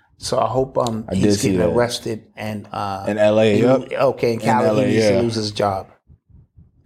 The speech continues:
Speaker 1: He needs to definitely lose his job.
Speaker 2: Yeah.
Speaker 1: Right,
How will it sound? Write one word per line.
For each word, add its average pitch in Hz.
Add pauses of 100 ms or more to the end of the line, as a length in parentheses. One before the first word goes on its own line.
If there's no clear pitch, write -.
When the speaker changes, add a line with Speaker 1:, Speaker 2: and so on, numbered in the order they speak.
Speaker 1:
He 120
needs 117
to 107
definitely 107
lose 98
his -
job. 87
Speaker 2:
Yeah. 90 (1500)
Speaker 1:
Right, 147